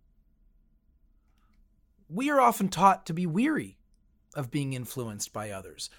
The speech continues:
that our individual identity and autonomy are the highest priority. And surely there are ways in which influence can be coercive and damaging.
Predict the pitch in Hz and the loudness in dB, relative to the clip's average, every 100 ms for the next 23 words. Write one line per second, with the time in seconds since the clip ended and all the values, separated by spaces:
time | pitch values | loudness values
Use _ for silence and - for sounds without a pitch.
0 | _ 170 175 170 160 151 - 202 175 143 | _ 0 4 4 4 0 0 2 4 4
1 | 196 165 175 160 151 131 123 170 226 - | 2 4 4 4 2 -2 0 2 2 -2
2 | - 127 113 113 117 - 185 220 214 123 | -6 -10 -10 -8 -10 -6 -2 0 0 -4
3 | 113 123 123 113 - 208 160 120 - - | -8 -8 -6 -6 0 0 2 -2 -6 -10
4 | - 151 165 277 320 120 87 - _ _ | -4 0 2 2 2 -2 -6 -18 _ _
5 | _ _ _ _ _ _ _ - 196 247 | _ _ _ _ _ _ _ -4 -2 -2
6 | 220 - - - 220 190 160 156 151 185 | -4 -12 -8 -2 2 2 0 -4 0 2
7 | 160 170 175 160 180 113 110 - 143 135 | 4 4 4 2 0 -2 -6 -4 -4 -2
8 | - 170 160 - 120 107 - - 127 127 | -2 -2 -2 -2 -6 -6 -6 -6 -8 -8
9 | 110 - 139 156 - 101 110 123 131 107 | -8 -4 -2 0 -2 -6 -8 -6 -6 -8
10 | 90 - | -10 -16